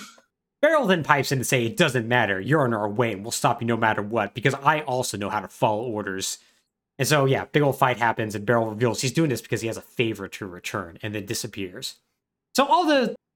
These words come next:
uh, World Three members rebel, by the way. They show up in Lan's school and immediately try to kidnap Lan, only for Iris to show up. Like, they, like, have, like, a bunch of robots that are about to, like, capture Mega Man, but Iris is like,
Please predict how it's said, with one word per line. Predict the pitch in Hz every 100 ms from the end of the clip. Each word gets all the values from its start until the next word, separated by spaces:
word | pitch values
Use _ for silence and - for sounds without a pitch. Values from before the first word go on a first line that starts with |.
| _ _ -
uh, | 135 131 120
World | 127 113
Three | 120
members | 107 98 101
rebel, | 98 92 95
by | 98
the | 95
way. | 98 95 95
They | 101
show | - 113
up | 107
in |
Lan's | 107 101
school | - 113 110
and | 101
immediately | 104 110 107
try | 127
to | 117
kidnap | - 110 104 101 110
Lan, | 101 101 101 _ -
only | 123
for | 120 -
Iris | 117 117
to | -
show | - 117
up. | 110 113 _ _ _ _ _ -
Like, | 139 120 _ _ _ _ _ -
they, | 139 170
like, | 165
have, | 196 202
like, | 170
a |
bunch | 143 143
of | 123
robots | 110 117 -
that | 120
are |
about | 104 107
to, | -
like, | 101
capture | - 110 - 110
Mega | 104 107
Man, | 104 101 104
but | 120 127
Iris | 131 127 123
is | 113
like, | 104